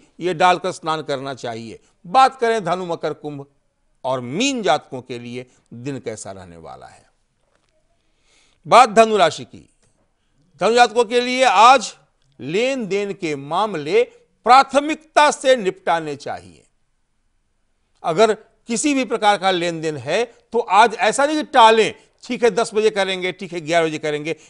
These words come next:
इससे बचने का प्रयास करना चाहिए। प्राथमिकता, प्रायोरिटी होनी चाहिए आज लेन देन के मामले की। दूसरों के भरोसे काम को बिल्कुल नहीं छोड़ना चाहिए।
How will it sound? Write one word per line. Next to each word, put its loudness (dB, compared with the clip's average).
इससे 0
बचने 0
का 0
प्रयास 2
करना -4
चाहिए। -2
प्राथमिकता, 4
प्रायोरिटी 2
होनी 2
चाहिए 0
आज 0
लेन -6
देन -8
के -6
मामले -8
की। -20
दूसरों 0
के 2
भरोसे 4
काम 4
को 2
बिल्कुल -4
नहीं -2
छोड़ना -2
चाहिए। 2